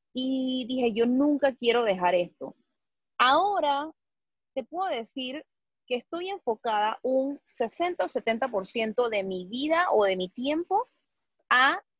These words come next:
el bienestar, a la salud, al fitness, porque es algo que a mí me apasiona. Yo realmente siento una afinidad y una atracción por,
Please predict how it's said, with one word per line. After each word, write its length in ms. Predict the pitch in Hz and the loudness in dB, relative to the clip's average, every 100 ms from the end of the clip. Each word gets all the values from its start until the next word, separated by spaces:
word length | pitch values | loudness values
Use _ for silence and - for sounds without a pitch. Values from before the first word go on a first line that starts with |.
| _ _ _ | _ _ _
el 160 | 233 220 | -2 0
bienestar, 800 | 220 202 196 - 196 185 220 - | -2 -2 -6 0 2 2 0 -4
a 140 | - 190 | -2 0
la 180 | 180 | -2
salud, 520 | 175 170 185 220 240 240 - | -4 -8 -4 -4 -6 -10 -6
al 180 | 170 170 - | -6 -6 -8
fitness, 560 | 240 180 165 165 220 _ _ _ | -8 -8 -8 -8 -10 _ _ _
porque 160 | 233 262 | 0 2
es 40 | |
algo 160 | 294 302 | 2 2
que 80 | 233 | 0
a 60 | |
mí 160 | 202 208 | 0 -2
me 80 | 233 | -2
apasiona. 800 | - - 160 - - 196 160 151 | -2 -2 -4 -6 -6 -2 -2 -2
Yo 200 | 175 190 | -2 -4
realmente 680 | 190 233 240 240 240 233 233 | 0 0 0 -2 -6 -8 -10
siento 580 | - 247 226 220 226 - | -6 -2 -2 0 -2 0
una 360 | 226 226 233 240 | 2 2 0 0
afinidad 920 | 196 - - 185 180 185 196 202 233 _ _ _ _ _ _ | -2 -2 -6 -4 0 4 6 4 0 _ _ _ _ _ _
y 160 | 208 208 | -4 -2
una 260 | 220 240 214 | 0 0 0
atracción 1040 | 190 170 - - 226 214 196 185 226 226 _ _ _ _ _ | 0 -2 -2 -10 0 4 4 4 -2 -12 _ _ _ _ _
por, 520 | 220 208 202 196 190 | 4 4 4 0 -6